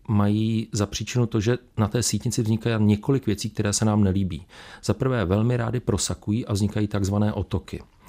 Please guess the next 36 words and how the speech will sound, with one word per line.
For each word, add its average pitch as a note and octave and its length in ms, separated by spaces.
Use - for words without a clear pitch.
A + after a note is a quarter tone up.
Za G2+ 120
druhé A2 480
velmi A2 300
ochotně A2+ 440
a G#2+ 100
rády G2+ 240
krvácí, F#2+ 520
protože G#2+ 340
nemají G#2 240
hotovou G2+ 380
cévní G#2+ 400
stěnu F#2 440
a - 40
vzniká G#2 360
krvácení G2+ 560
buď G2+ 220
to A#2+ 120
přímo G#2+ 340
do G2 80
stěny G#2+ 360
oka, - 320
do A2+ 100
sítnice, - 480
anebo A#2 340
do A2 140
vnitřku G#2 520
oka, G#2 240
tedy A2 200
do G2 100
sklivce. - 500
My A#2 120
tomu G2 200
říkáme F#2+ 320
hemoftalmus, E2 600
takové D2+ 280
situaci. - 540